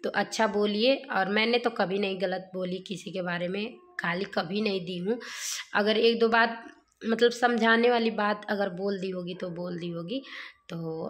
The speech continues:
आजकल मामला मतलब थोड़ा थोड़ा सा शांत हो रहा है, तो होने दीजिए आप लोग, इसी तरह से सही रहेगा।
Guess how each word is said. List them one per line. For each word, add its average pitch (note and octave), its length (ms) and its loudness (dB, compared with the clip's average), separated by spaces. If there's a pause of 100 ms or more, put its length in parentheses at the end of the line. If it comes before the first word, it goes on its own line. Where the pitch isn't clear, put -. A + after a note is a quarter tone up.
(100)
आजकल G#3+ 500 2
मामला F#3 480 0 (200)
मतलब F#3 400 -8
थोड़ा G3 180 0
थोड़ा G3 240 0
सा F#3+ 160 -8
शांत G3+ 440 -4
हो F#3+ 240 -2
रहा G3 220 0
है, F#3 160 -4
तो F#3+ 160 -10
होने F3 340 -4
दीजिए F#3 320 -8
आप F3+ 180 -6
लोग, G#3 140 -4 (600)
इसी G#3+ 200 -2
तरह G3+ 240 2
से G3+ 180 -4
सही F#3+ 280 -2
रहेगा। F#3+ 400 0